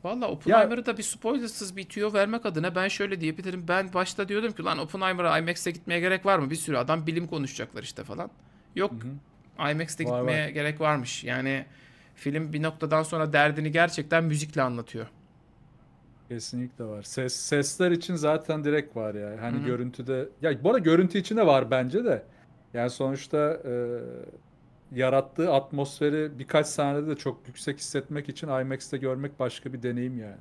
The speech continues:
Speaker 1: Evet, evet.
Speaker 2: Tabii keşke full izleyebilseydik.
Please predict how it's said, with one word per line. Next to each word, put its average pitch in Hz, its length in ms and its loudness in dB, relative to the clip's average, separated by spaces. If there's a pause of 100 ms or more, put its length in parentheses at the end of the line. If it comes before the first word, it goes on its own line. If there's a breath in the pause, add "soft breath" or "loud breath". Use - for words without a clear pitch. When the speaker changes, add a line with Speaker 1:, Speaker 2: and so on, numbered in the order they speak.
(120)
Speaker 1:
Evet, 131 260 -4
evet. 135 160 -8 (440)
Speaker 2:
Tabii 123 200 -4
keşke 131 360 0
full 139 180 0
izleyebilseydik. 127 840 -2